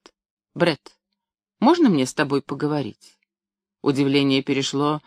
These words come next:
в настоящее изумление. Он не узнавал свою всегда молчаливую мать. Она явно нервничала. Он закрыл книгу и сказал: «Конечно, ма». «Хочешь?» Она откашлялась и начала снова.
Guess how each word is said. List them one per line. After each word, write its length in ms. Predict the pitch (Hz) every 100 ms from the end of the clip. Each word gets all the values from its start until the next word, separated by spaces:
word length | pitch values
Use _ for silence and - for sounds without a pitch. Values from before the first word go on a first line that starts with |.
| -
в 100 | 131
настоящее 720 | 151 143 - 143 143 - 175 165
изумление. 640 | 175 269 233 98 - 131 _ _ _ _
Он 260 | - 156 160
не 100 | 180
узнавал 560 | 185 214 277 233 123 -
свою 420 | - 156 147 135
всегда 580 | 131 156 135 160 190 202 -
молчаливую 840 | 151 143 139 - 135 139 147 151
мать. 500 | 139 98 - - - _ _ _
Она 220 | - 147
явно 380 | 143 139 131 147
нервничала. 840 | 160 202 135 113 117 - - 104 _ _ _ _
Он 160 | 139 160
закрыл 360 | 160 160 170 156
книгу 320 | 180 214 175
и 60 |
сказал: 500 | 165 - 139 120 110 -
«Конечно, 540 | - 113 139 226 - 294
ма». 300 | 208 117 95 _ _ _ _ _ _ _
«Хочешь?» 920 | - 277 285 - - - - - - _ -
Она 260 | 156 143
откашлялась 760 | 139 - 262 - 170 175 170 -
и 80 | 156
начала 400 | 151 - 156 170
снова. 560 | - 139 123 107 104